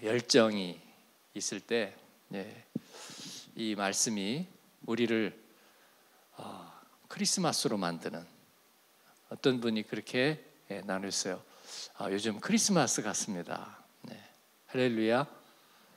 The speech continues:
그런 마음이 드세요? 네. 크리스마스가 별겁니까? 네. 예수님의, 어, 우리를 위하여 오심이 말씀이 될 때 크리스마스지. 네.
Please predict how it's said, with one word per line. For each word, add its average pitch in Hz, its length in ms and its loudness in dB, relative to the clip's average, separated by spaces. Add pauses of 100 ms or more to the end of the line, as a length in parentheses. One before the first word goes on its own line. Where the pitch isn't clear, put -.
(360)
그런 139 220 4
마음이 120 280 4
드세요? 143 540 4 (380)
네. - 200 -14 (1000)
크리스마스가 160 800 2
별겁니까? 123 880 4 (680)
네. 120 200 -20 (280)
예수님의, 113 720 2 (1300)
어, 117 100 -14
우리를 113 420 0
위하여 101 520 2
오심이 120 800 4 (200)
말씀이 101 540 -2
될 101 160 0
때 95 180 -4
크리스마스지. 135 960 2 (920)
네. - 280 -14